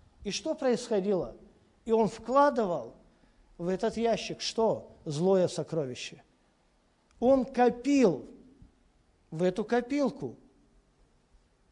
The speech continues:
несогласие, непослушание, необузданность. Какие-то вещи он сюда вкладывал, закрывал и носил с собой.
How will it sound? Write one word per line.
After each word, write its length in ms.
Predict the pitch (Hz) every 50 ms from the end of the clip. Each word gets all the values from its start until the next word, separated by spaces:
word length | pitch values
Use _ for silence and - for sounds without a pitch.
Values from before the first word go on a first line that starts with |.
| _ _ _ _ _ -
несогласие, 1000 | 160 180 220 240 240 285 285 247 247 240 226 214 - - - 196 165 151 143 - _ _ _ _ _ _ _ _ _ _ _ _ _ -
непослушание, 1200 | 151 180 220 254 247 254 254 247 254 - 269 240 - - 226 226 202 196 185 165 156 143 139 147 - _ _ _ _ _ _ _ _ _ _ _ _ - _ _ _ _ _ _ _ _ _ _ _ _ _ _ _ _ _ _ _ -
необузданность. 1080 | 160 185 220 254 254 269 247 220 269 277 277 240 190 190 214 190 175 151 139 - - - - _
Какие-то 460 | - 220 202 - - 247 269 269 285 285
вещи 380 | 285 320 339 311 - - 240 -
он 180 | 226 233 220
сюда 300 | 226 - 233 208 240 240
вкладывал, 600 | 233 240 240 247 254 254 214 208 185 156 131 123 - - - _ _ _ - - - - - - - - - - _ _ _ _ - - _ -
закрывал 800 | - 143 196 185 190 190 196 196 208 277 302 320 330 311 - - - - - _ _ _
и 80 | - 311
носил 380 | 320 247 208 254 - 208 190
с 80 | - -
собой. 380 | - 165 135 127 131 113 110